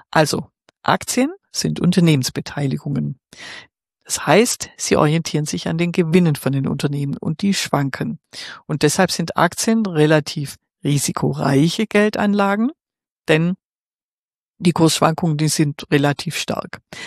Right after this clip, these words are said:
Aber im Trend steigen Aktienkurse, solange die Weltwirtschaft wächst. Das sind Aktien, Aktienanlagen. Aktien kann ich als Einzeltitel kaufen. Da sind sie sehr risikoreich, weil sie relativ stark schwanken.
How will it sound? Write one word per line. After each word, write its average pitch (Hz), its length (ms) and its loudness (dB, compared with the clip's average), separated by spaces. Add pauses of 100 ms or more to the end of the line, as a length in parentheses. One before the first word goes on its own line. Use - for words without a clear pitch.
(200)
Aber 147 440 0
im 214 180 0
Trend 170 480 0 (200)
steigen 151 460 0
Aktienkurse, 208 640 0
solange 156 340 -4
die 170 160 -4
Weltwirtschaft - 640 -6
wächst. - 240 -8 (500)
Das 170 180 2
sind 202 200 0 (260)
Aktien, - 480 -2
Aktienanlagen. 143 720 -2
Aktien 202 300 2
kann 147 180 0
ich - 140 -2
als - 120 -6
Einzeltitel 180 760 2
kaufen. 233 680 0
Da 165 120 2
sind 151 220 -2
sie 143 100 0
sehr 156 300 0
risikoreich, 208 640 0
weil 160 80 4
sie - 100 2
relativ 147 380 0
stark 151 340 -2
schwanken. 214 360 -2